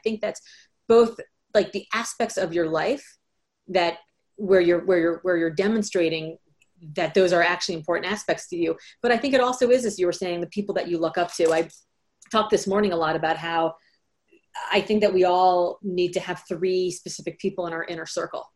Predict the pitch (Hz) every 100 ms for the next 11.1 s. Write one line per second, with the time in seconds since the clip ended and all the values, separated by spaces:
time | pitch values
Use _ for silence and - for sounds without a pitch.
0 | _ 175 180 190 175 175 185 175 170 165
1 | 170 - _ _ 175 170 165 160 131 -
2 | 214 196 190 190 190 175 175 170 170 170
3 | 165 165 196 220 262 _ _ _ 196 190
4 | 170 165 - 175 170 170 160 160 - -
5 | - _ _ _ 165 165 - 196 185 175
6 | - 190 190 190 185 180 180 175 _ _
7 | _ 175 165 180 - - - 226 262 285
8 | 262 233 190 190 185 170 214 - 226 226
9 | 226 254 247 233 196 - 202 208 - -
10 | 202 196 170 175 175 180 170 170 156 151